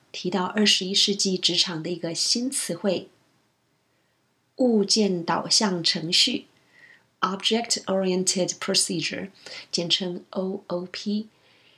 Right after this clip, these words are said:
这个程序似乎在增进和改善团队协作方面深具潜力，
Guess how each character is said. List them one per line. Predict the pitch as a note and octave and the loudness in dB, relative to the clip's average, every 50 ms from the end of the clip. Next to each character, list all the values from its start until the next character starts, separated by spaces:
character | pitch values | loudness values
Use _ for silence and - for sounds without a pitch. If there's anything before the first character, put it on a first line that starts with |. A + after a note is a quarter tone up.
| _ _ - - | _ _ -4 -2
这 | G4 | 0
个 | F#4+ F4 | 0 0
程 | - - G#3+ G#3 G3 | 0 0 0 0 0
序 | G3+ - - - A#3 G#3+ G3 F#3+ | 2 2 2 2 2 2 0 0
似 | G3 - - A3 G#3 | 0 0 0 0 0
乎 | G#3 G#3 G3+ | 0 0 0
在 | G#3 G#3+ G3+ | 0 0 0
增 | G3 - G3+ G#3 G#3 | 0 2 2 4 4
进 | G#3 A3 G#3+ F#3+ F3+ | 4 4 2 2 0
和 | - - F#3 | -2 -8 -8
改 | - - D3+ D#3+ E3 | -6 -6 -4 0 2
善 | - - - C4+ B3+ G3+ F#3 G3 - | 2 4 4 2 0 -2 -4 -6 -10
团 | - - - F#3 F3 E3+ F#3 | -14 -14 -10 -8 -6 -4 -2
队 | G3 B3+ C4+ A3+ | 2 2 4 4
协 | G#3 - - E3+ E3+ | 4 4 2 2 -2
作 | - G3 F3+ | -4 -4 -4
方 | - - F3 F3+ | -4 -6 -6 -4
面 | F#3+ F3+ E3+ E3 - G#3 | -2 -2 -2 -4 -4 -4
深 | - - - F#3 F3+ F#3 F3+ | -2 0 0 0 0 -2 -2
具 | - - F3+ D#3 | -2 -2 -2 0
潜 | - - - - - E3+ F3 F#3 | 2 2 2 2 0 0 2 2
力， | F#3+ F#3+ - - | 2 2 0 -2